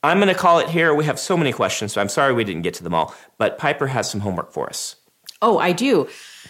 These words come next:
Speaker 2: And my brain just died. I'm so sorry. Okay, so my homework for you is to take dialogue, not narrative, dialogue, um, and take the characters who are involved in dialogue. Probably works better with two or three, just limited number of people in the dialogue,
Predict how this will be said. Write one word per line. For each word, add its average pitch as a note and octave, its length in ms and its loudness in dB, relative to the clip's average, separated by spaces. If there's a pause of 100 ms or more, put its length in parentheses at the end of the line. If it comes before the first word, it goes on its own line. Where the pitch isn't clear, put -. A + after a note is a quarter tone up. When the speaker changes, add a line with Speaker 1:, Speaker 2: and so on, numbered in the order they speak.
(140)
Speaker 2:
And F#3+ 160 4
my F3 120 4
brain A3 280 4
just E3+ 200 -2
died. F3+ 300 2
I'm G3 180 4
so A3 140 2
sorry. D#3+ 520 0
Okay, G3+ 280 2
so F#3 240 2
my G#3+ 240 2
homework F#3+ 440 2
for E3+ 180 -2
you D#3 160 2
is D3 380 0 (120)
to D#3+ 440 4
take A3+ 540 -2
dialogue, F3+ 680 2
not G#3+ 220 0
narrative, F3 580 -4 (200)
dialogue, G#3+ 760 -2 (560)
um, D#3+ 520 2
and E3 180 2
take B3 200 -4
the - 60 -10
characters A3+ 420 -2
who F#3+ 80 -4
are F3 40 4
involved E3 340 0
in F3 60 0
dialogue. B2+ 400 -2
Probably G3 240 -2
works E3 180 0
better D3+ 180 -2
with D#3+ 180 -4
two D#3 420 -2
or D3+ 160 -4
three, C#3+ 300 -4
just - 180 -12
limited D3+ 560 2
number C#3 300 0
of - 220 -4
people D#3+ 220 -4
in D3 60 2
the C#3 60 2
dialogue, C3 420 0